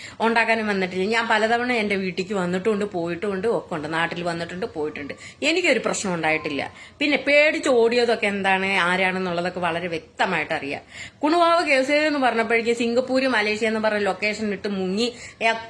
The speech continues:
ഉം, തൊപ്പിമാമി, നിങ്ങള് ഏറ്റവും നല്ല ഒന്നാം തരം പെടുത്തൂറിയാണെന്ന് ആ ഒരൊറ്റ കാര്യത്തില് മനസ്സിലായ. പിന്നെ പേടിച്ച് തൂറി ഗ്രൂപ്പിൽ വന്ന് കിടന്ന് മെഴുകി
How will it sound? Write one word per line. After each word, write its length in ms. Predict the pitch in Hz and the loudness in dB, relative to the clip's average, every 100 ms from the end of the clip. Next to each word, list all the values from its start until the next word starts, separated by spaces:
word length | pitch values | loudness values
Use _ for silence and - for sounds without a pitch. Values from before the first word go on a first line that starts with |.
| - - | -16 -6
ഉം, 140 | 196 185 | -4 0
തൊപ്പിമാമി, 720 | 208 247 240 240 240 185 175 - _ - | 0 2 2 2 0 -4 -6 -10 _ -4
നിങ്ങള് 520 | 220 247 254 269 311 - - - | 0 2 2 2 0 -2 -14 -4
ഏറ്റവും 640 | 208 208 - - 330 320 | -4 -4 -12 -2 2 2
നല്ല 240 | 285 226 247 | 4 2 2
ഒന്നാം 680 | 220 214 233 262 269 262 | 0 0 2 4 4 2
തരം 380 | 254 247 247 277 - - - - - | 2 0 2 -2 -4 -20 -20 -6 2
പെടുത്തൂറിയാണെന്ന് 800 | 226 226 247 233 220 202 208 202 - | 2 4 2 4 4 2 -2 -4 -2
ആ 160 | 196 220 | 2 2
ഒരൊറ്റ 440 | 208 208 - - 302 | 2 -2 -8 -4 0
കാര്യത്തില് 400 | 233 196 202 208 | 0 0 0 0
മനസ്സിലായ. 500 | 240 202 185 185 147 - - - - | 0 0 0 -2 -2 -4 -12 -8 -2
പിന്നെ 220 | 294 294 | 0 0
പേടിച്ച് 520 | 277 277 302 302 285 | 2 2 2 0 -4
തൂറി 580 | 262 269 285 285 269 262 | -6 -4 -2 0 0 0
ഗ്രൂപ്പിൽ 640 | 220 240 269 269 294 254 | -2 -2 -2 -2 -2 -2
വന്ന് 460 | 220 233 233 247 240 | 0 2 2 2 0
കിടന്ന് 540 | 233 262 262 233 226 | 0 -2 0 0 0
മെഴുകി 680 | 220 220 269 269 247 240 | 0 4 4 2 -2 -4